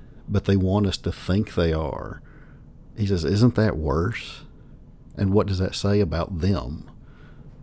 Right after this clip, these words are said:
And just that whole scene, I'm not even doing it justice, but just watching the, between the two of them, uh, you know, I'm, I'm not gonna, I'm not the biggest Nicole Kidman <laughs> fan or, or Jason Bateman fan, but it,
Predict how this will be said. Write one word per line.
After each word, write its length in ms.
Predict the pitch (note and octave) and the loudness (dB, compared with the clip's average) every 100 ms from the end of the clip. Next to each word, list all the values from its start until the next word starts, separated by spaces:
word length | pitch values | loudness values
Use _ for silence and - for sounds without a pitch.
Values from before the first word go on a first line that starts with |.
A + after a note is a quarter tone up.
| - - | -12 0
And 160 | A#2 | 2
just 180 | G#2+ A#2 | 4 4
that 160 | B2 G2+ | 4 4
whole 240 | C#3 D3 | 4 2
scene, 400 | B2+ - A2+ G#2 | 0 2 4 4
I'm 140 | F2+ A2 | 6 4
not 180 | G#2 | 4
even 160 | F#2 E2+ | 2 0
doing 220 | F2+ F2 | 0 0
it 100 | E2 | -2
justice, 480 | E2+ E2 F2+ - F#2+ | -2 -2 -2 -6 -8
but 260 | - F2 A2 | -6 -8 -4
just 280 | A2+ - | -4 -2
watching 440 | A2+ G#2+ A#2 - A#2+ | 0 2 2 2 2
the, 100 | F#2 | 2
between 420 | - - B2 A#2+ | -2 0 4 4
the 80 | F#2 | 4
two 280 | - G2+ F2+ | 2 2 2
of 180 | C#2+ | 0
them, 300 | - B1+ - - - - - - - - - | -4 -6 -8 -12 -18 -20 -20 -20 -20 -20 -10
uh, 240 | D#2 F2 D2+ - - - - - - - | -4 -2 -4 -8 -16 -20 -20 -20 -16 -10
you 560 | C2 - - - C#3+ | -10 -12 -14 0 4
know, 120 | F2+ | 4
I'm, 160 | F#2 A#2 | 4 2
I'm 200 | - B2 | 4 4
not 200 | A2 F2+ | 4 2
gonna, 120 | F2 D#2 | 0 0
I'm 120 | A2 | 0
not 120 | G#2 | 0
the 60 | E2+ | -2
biggest 380 | D#2+ D#2+ E2 | 0 0 0
Nicole 280 | D2+ - C2 | -4 -2 -2
Kidman 360 | - C#2+ C2 F2+ | -2 -4 -2 -4
<laughs> 0 | |
fan 440 | - C2+ G#2+ G2 - - - - - | 0 2 4 2 -2 -10 -18 -18 -8
or, 300 | - E2+ G#2 | -2 2 4
or 40 | |
Jason 360 | F#2+ F#2 F#2 F2 | 6 4 2 2
Bateman 320 | E2+ E2+ F#2 | 0 0 -2
fan, 380 | E2+ F2 E2 F2 | -2 -2 0 0
but 220 | E2 F2 | -2 -2
it, 180 | F2 G2+ | -2 -4